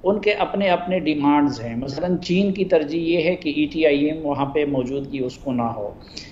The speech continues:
रूस की ज़्यादातर तरजीह यही है कि वहाँ पे इस्लामिक मूवमेंट उज़्बेकिस्तान ना हो और, अ, या फिर, अ, वहाँ से मनशियात का सिलसिला दोबारा शुरू ना हो जाए। ईरान की, अ, जो तशवीश है वो, अ,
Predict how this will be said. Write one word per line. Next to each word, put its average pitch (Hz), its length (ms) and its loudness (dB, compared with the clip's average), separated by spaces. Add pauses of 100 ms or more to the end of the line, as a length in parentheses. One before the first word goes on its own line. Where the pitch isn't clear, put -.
(200)
रूस 180 380 6
की 190 200 -2
ज़्यादातर 175 460 4
तरजीह 160 420 -2
यही 170 240 -2
है 170 120 2
कि 170 120 -2
वहाँ 147 260 4
पे 156 140 2
इस्लामिक 151 480 2
मूवमेंट 147 300 0
उज़्बेकिस्तान 135 720 0
ना 139 60 4
हो 131 340 -2 (380)
और, 147 340 4
अ, 143 360 4 (100)
या 147 160 2
फिर, 151 380 2
अ, 147 240 4 (440)
वहाँ 143 180 0
से 156 160 -4
मनशियात 147 580 2
का 147 100 0
सिलसिला 147 440 -2
दोबारा 135 640 0
शुरू 135 260 -6
ना 135 140 -2
हो 117 240 -6
जाए। 107 280 -8 (540)
ईरान 175 360 4
की, 190 300 0
अ, - 120 -6
जो 156 400 4
तशवीश 156 680 -2
है 151 300 0 (380)
वो, 175 360 8
अ, 160 260 2